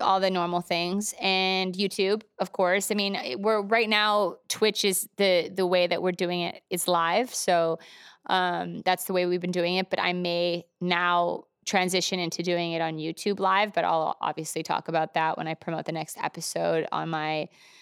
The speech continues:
socials. But, um, in terms of prior episodes, episode seven in particular,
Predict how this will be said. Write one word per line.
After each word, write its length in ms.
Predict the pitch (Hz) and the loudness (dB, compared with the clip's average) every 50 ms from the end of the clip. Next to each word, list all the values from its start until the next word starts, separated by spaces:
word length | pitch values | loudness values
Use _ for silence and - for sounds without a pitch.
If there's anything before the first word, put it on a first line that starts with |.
| _ _ _ | _ _ _
socials. 640 | - - 175 165 165 - 202 226 262 254 - - - _ | -2 0 0 0 0 0 0 0 0 -2 -6 -12 -12 _
But, 240 | - 202 185 175 160 - | 2 4 4 4 2 2
um, 300 | 185 185 180 175 170 165 | 2 2 2 0 -2 -2
in 140 | - - | -4 -4
terms 240 | 185 - 202 202 185 | -2 0 0 2 2
of 100 | 185 175 - _ _ | 0 -2 -4 _ _
prior 300 | - - 196 175 175 175 | -2 0 2 2 4 2
episodes, 760 | 165 165 - 175 - - 175 165 170 196 220 220 - - - - _ | 2 0 -2 -4 -2 0 2 2 2 2 0 -2 -4 -8 -8 -6 _
episode 380 | - 170 - - - 180 180 | -4 -2 0 0 0 0 2
seven 320 | - - 180 170 170 165 175 | 2 2 2 2 0 -2 -2
in 100 | 180 175 | -2 -2
particular, 640 | - 175 - 190 165 - 170 170 170 170 214 220 | -2 0 0 0 0 0 0 0 0 0 -2 -6